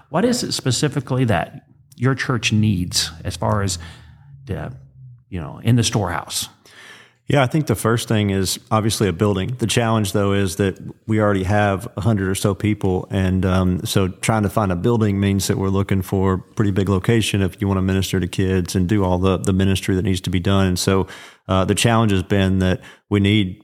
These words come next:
Speaker 2: you know, four thousand square foot sanctuary and, and lots of rooms. And that's not something that's just sitting around most of the time. So,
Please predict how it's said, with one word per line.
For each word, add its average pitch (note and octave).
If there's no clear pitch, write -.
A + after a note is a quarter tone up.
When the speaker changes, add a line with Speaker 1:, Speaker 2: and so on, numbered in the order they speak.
Speaker 2:
you A#2+
know, F2+
four F#2+
thousand F2+
square F#2+
foot -
sanctuary F2+
and, F2
and F2+
lots G2
of F#2+
rooms. F#2
And G2
that's G2+
not F#2+
something F#2+
that's F#2
just -
sitting -
around F#2
most F#2
of G2
the -
time. F2
So, G2